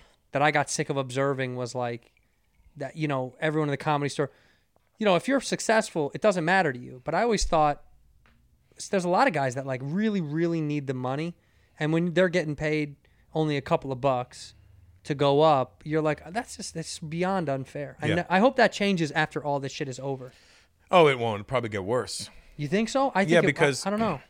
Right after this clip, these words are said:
Speaker 2: <clears throat> I mean, I'm going to do clubs now. Me and D L were talking about this. We're going back for, um, two-thirds. We're going back for, to, for one-third of the pay we used to get.
Speaker 1: Yeah, same. I just got a bunch of offers to try to do a bunch of rooms. Because, well, because they're half the room, right? Or, or, or whatever. The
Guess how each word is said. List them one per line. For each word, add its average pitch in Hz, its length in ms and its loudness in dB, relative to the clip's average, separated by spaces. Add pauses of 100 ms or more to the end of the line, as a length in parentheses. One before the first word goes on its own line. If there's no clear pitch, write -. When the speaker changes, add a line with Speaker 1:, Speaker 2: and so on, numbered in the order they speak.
(100)
Speaker 2:
<clears throat> - 220 -20
I 135 60 2
mean, 147 140 2
I'm 175 100 2
going 185 160 2
to 139 40 2
do 127 120 -2
clubs 120 320 0
now. 120 160 0
Me 131 140 -2
and 131 100 -4
D 110 120 -4
L 127 140 0
were 127 100 -2
talking 101 300 -4
about 98 200 -6
this. 107 200 -6 (560)
We're 185 80 -2
going 165 240 0
back 120 260 2
for, 101 460 -2 (340)
um, 90 500 -8 (580)
two-thirds. 147 800 0 (640)
We're 175 80 -2
going 180 100 4
back 151 140 8
for, 107 140 -10 (120)
to, 143 120 -2
for 131 180 0
one-third 127 440 2
of 110 80 -2
the 104 80 -6
pay 120 200 -2
we 101 120 -4
used 101 200 -6
to - 40 -16
get. 85 280 -14
Speaker 1:
Yeah, 196 160 -2
same. 165 280 0
I 143 80 0
just 143 140 -6
got 139 100 0
a 131 40 -2
bunch 131 160 -2
of 135 80 -4
offers 135 240 -6
to 135 80 -16
try 135 140 -2
to 131 80 -2
do 131 80 -2
a 131 40 -2
bunch 127 220 -6
of 131 180 -8
rooms. 175 220 0
Because, 196 240 -4
well, 214 100 2
because 196 160 -2
they're 147 140 0
half 147 340 -4
the 196 100 0
room, 143 360 0
right? 135 180 0
Or, 143 180 -2
or, 143 220 -4
or 139 220 -4
whatever. 131 400 -2
The 123 180 -6